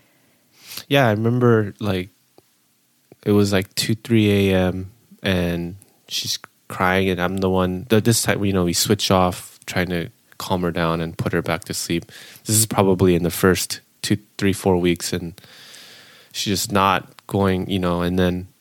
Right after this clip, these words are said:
just walking around the house in the dark, rocking her, rocking her, and I'm like, "This is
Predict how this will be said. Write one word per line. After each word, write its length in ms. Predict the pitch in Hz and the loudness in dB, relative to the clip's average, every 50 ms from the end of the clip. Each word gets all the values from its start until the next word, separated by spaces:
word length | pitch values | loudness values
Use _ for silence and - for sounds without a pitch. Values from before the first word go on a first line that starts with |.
| - - | -10 -6
just 260 | 104 101 101 - - | -4 -2 -2 0 0
walking 360 | 110 107 107 - - 127 120 110 | 2 2 2 0 -2 0 2 2
around 320 | 107 107 101 95 95 95 | 4 4 4 4 2 0
the 100 | 98 92 | 0 -2
house 320 | 92 - 92 92 92 98 - | -2 0 -2 -2 -2 -2 -2
in 120 | 95 98 | -2 -2
the 80 | 95 90 | -2 -2
dark, 380 | - 92 87 90 87 90 - - - - _ | 0 0 2 2 2 0 -2 -6 -12 -14 _
rocking 400 | - 98 92 90 - - 95 92 | 0 2 2 2 2 0 -2 0
her, 120 | 92 90 90 | 2 2 4
rocking 420 | 95 92 87 85 - - 95 90 | 4 2 2 0 -2 -4 -4 0
her, 140 | 90 87 87 | 0 2 2
and 140 | 85 85 170 | 2 2 2
I'm 140 | - 85 85 | 0 0 0
like, 240 | 85 85 82 82 - - - - - - - - - - - - - - _ _ _ _ _ - | 0 0 0 0 -2 -6 -18 -20 -20 -20 -20 -20 -20 -20 -20 -20 -20 -20 _ _ _ _ _ -2
"This 200 | 101 87 - - | -2 0 0 0
is 320 | 95 85 - - - - | 0 -2 -2 -2 -4 -6